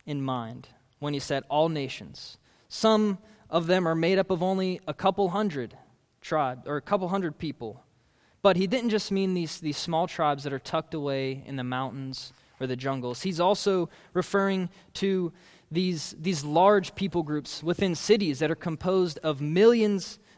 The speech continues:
of people that don't have the gospel. Jesus had them in mind too. And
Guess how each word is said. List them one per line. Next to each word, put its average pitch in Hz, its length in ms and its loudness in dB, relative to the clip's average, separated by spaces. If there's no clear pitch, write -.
of 156 180 -4
people 151 460 -6
that 147 320 -2
don't 165 260 0
have 143 420 -4
the 139 100 -8
gospel. 127 640 -6
Jesus 170 640 -4
had 139 200 -6
them 143 360 -4
in 135 140 -8
mind 123 400 -6
too. 110 260 -12
And 165 200 0